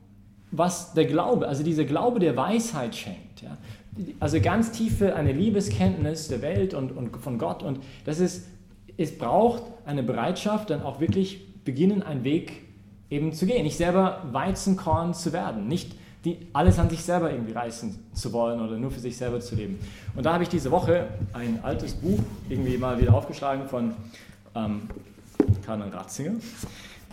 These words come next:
Äh, und er sagt Folgendes, er kommentiert eigentlich diese Stelle von heute, das wir gerade im Evangelium gelesen haben. Nicht das mit den, also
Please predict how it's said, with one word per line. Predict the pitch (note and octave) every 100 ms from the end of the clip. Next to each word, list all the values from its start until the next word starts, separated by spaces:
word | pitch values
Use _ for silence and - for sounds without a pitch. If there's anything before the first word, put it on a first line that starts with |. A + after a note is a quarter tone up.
| -
Äh, | B2 B2+
und | C3+ C3
er | C#3+ C#3
sagt | D3+ F3
Folgendes, | - D3 F#3+ G3 -
er | D3+ D3+
kommentiert | - E3+ D#3+ A#3 B3
eigentlich | D#3 E3+
diese | E3+ C#3
Stelle | C3+ - C#3+ D3
von | B2 A2+
heute, | A2+ - F#2 - - - - - - - - - - - - - - - - - - - - - - - -
das | A#2+ -
wir | A2+
gerade | G2+ G#2
im | A2+
Evangelium | A#2 D3 D#3 D#3+ B2+
gelesen | A2+ G#2+ G#2+
haben. | F#2 F2+ F2+
Nicht | B2 B2+
das | A2+
mit | A#2+ -
den, | G#2+ G#2 G2 F#2+ - - - -
also | F#2